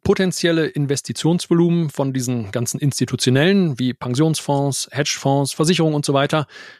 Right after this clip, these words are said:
wie das in den Kryptomarkt fließen kann. Die diversifizieren ja aus guten Gründen. Und es kann ja absolut Sinn machen, ein, die haben ja, die haben ja genaue Vorgaben, wie viel Prozent in welchen Markt sie diversifizieren dürfen.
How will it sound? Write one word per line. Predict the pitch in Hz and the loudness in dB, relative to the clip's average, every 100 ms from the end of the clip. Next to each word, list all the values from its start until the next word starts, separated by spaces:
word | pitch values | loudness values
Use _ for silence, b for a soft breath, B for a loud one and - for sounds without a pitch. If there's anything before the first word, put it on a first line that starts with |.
| B _ _ | B _ _
wie | 139 135 | -4 0
das | 135 196 - - - _ _ _ - | 0 0 -2 -12 -14 _ _ _ 0
in | 160 165 165 | 2 4 0
den | - 139 143 135 | 0 0 2 0
Kryptomarkt | - - - 135 127 | 0 0 2 0 0
fließen | - 165 127 | 0 0 0
kann. | 117 | -2
Die | 123 | -2
diversifizieren | 113 143 156 139 120 - - 165 170 202 | 0 2 2 2 0 -4 -2 2 4 4
ja | 202 240 196 _ | 2 0 -4 _
aus | - 113 - - b b _ - - 127 113 - | -12 -10 -10 -12 b b _ -20 -18 -16 -16 -6
guten | - 190 139 | 2 2 4
Gründen. | 127 165 226 277 B B B B | 2 2 2 -2 B B B B
Und | - 147 | -2 -2
es | 135 | -2
kann | - 165 | 0 0
ja | 202 - | 2 0
absolut | - 160 123 104 | -2 0 0 2
Sinn | 151 | 4
machen, | 190 185 - 208 b b b | 4 2 2 -2 b b b
ein, | 139 156 185 175 147 | 0 2 2 0 -2
die | 139 131 | 2 4
haben | 160 | 4
ja, | 127 - | 2 -2
die | 127 | 0
haben | 147 | 2
ja | 131 | 2
genaue | 123 123 | 2 0
Vorgaben, | - 151 156 143 135 | 2 0 2 0 -2
wie | 123 | -4
viel | - 156 156 | -2 -2 -2
Prozent | 123 - 151 | -4 -2 -2
in | 131 | 0
welchen | 131 139 127 | 0 0 -2
Markt | 143 - | -4 -4
sie | 131 | -6
diversifizieren | 123 120 117 - - 185 | -2 -2 -4 -6 2 4
dürfen. | 170 170 180 | 4 2 -2